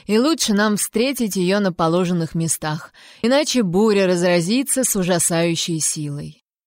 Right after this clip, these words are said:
«Этот смерч нам не унять», улыбнулась я и отошла к своему стулу, который уже успел отодвинуть лакей.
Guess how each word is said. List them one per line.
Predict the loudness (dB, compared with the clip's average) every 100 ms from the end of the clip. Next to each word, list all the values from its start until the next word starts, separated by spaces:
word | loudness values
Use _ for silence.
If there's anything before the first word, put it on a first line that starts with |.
| _ _
«Этот | -2 0 -2
смерч | -2 -2 -2 -4 -2
нам | 0 2
не | 2 2
унять», | 0 0 -2 -4 -8 _ _
улыбнулась | -4 -2 -2 -2 -2 -4 -4
я | -2 0
и | 0
отошла | -2 -4 -4 -6 -6
к |
своему | -6 -4 -4 -4
стулу, | -6 -6 -2 -2 -4 -10 -8
который | -6 -2 0 2
уже | 0 2 0
успел | 0 -2 -2 -2 -2
отодвинуть | -4 -4 -2 -2 -2 -2
лакей. | -6 -8 -10 -12 -12